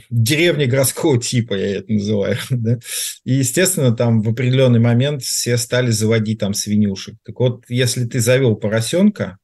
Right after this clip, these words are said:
ты, ну, хозяин его никогда не режет, да. Потому что это невозможно это сделать абсолютно, да.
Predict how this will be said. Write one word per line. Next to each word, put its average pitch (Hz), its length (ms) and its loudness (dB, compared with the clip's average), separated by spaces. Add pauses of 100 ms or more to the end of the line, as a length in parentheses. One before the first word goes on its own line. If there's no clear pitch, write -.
(440)
ты, 123 260 -2
ну, 120 340 -2
хозяин 131 420 0
его 113 140 4
никогда 110 380 0
не 110 160 4
режет, 104 360 -4 (160)
да. 110 100 -14
Потому 113 220 -8 (480)
что - 160 -6
это 104 140 -6
невозможно 110 880 0
это 85 220 -12
сделать 80 380 -12
абсолютно, - 720 -14
да. - 240 -14